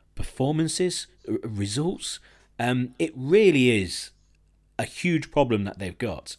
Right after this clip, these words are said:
And they have to be on the verge of having games possibly cancelled if there is any outbreaks of covid in the camp. Because even though you can look at covid cases and say, "Well, there needs to be a certain amount."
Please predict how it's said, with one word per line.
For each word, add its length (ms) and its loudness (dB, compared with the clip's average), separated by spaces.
And 280 2
they 120 0
have 260 0
to 100 2
be 120 4
on 180 2
the 80 0
verge 460 2
of 200 -2
having 280 0
games 420 -2
possibly 420 -2
cancelled 500 -4
if 180 -2
there 160 -6
is 160 0
any 220 -2
outbreaks 560 -6
of 180 -4
covid 300 -2
in 140 -4
the 80 -12
camp. 340 -4
Because 420 4
even 400 4
though 440 4
you 300 -2
can 220 0
look 180 -2
at 160 -2
covid 360 2
cases 440 -4
and 100 -6
say, 220 -4
"Well, 260 -2
there 100 -4
needs 140 -2
to 100 -6
be 120 -4
a 80 -8
certain 360 -4
amount." 380 -2